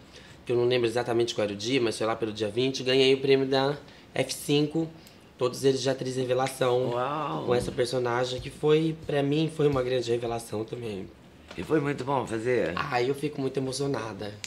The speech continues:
Speaker 1: Hoje em dia, acho que até mais do que na época, porque agora tem aquela coisa toda da saudade, né?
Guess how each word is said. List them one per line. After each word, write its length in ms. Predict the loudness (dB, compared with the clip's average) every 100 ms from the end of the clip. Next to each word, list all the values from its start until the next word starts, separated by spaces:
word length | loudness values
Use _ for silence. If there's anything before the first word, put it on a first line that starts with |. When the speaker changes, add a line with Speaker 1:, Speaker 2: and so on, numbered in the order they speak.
| -16 -20 -20 -20 -20 -20 -20 -20 -2
Speaker 1:
Hoje 200 | 4 6
em 80 | 4
dia, 300 | 4 4 6
acho 120 | 4
que 60 | 2
até 160 | 4
mais 320 | 8 10 10 6
do 80 |
que 80 | 2
na 160 | 4 6
época, 320 | 6 4 0
porque 140 | -2
agora 260 | 0 2 2
tem 160 | 2 2
aquela 200 | 2 0
coisa 200 | -2 0
toda 240 | -2 0
da 80 | -2
saudade, 680 | -2 -2 2 4 4 2 0
né? 360 | 2 2 0